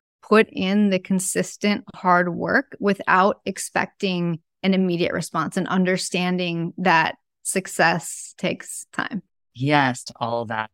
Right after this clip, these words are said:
Speaker 2: Where can people learn more about what you all have to offer and find you and find your programs?
Speaker 1: Yeah, so our website is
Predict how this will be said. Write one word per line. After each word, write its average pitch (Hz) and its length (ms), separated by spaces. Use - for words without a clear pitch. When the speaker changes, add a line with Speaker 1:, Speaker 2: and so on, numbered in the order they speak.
Speaker 2:
Where 214 260
can 247 200
people 175 600
learn 156 380
more 147 360
about 131 540
what 127 260
you 135 160
all 131 120
have 123 220
to - 200
offer 139 560
and 123 500
find 131 300
you 127 260
and 120 380
find 127 200
your 127 100
programs? 123 600
Speaker 1:
Yeah, 311 140
so 226 300
our 220 220
website 240 760
is 196 680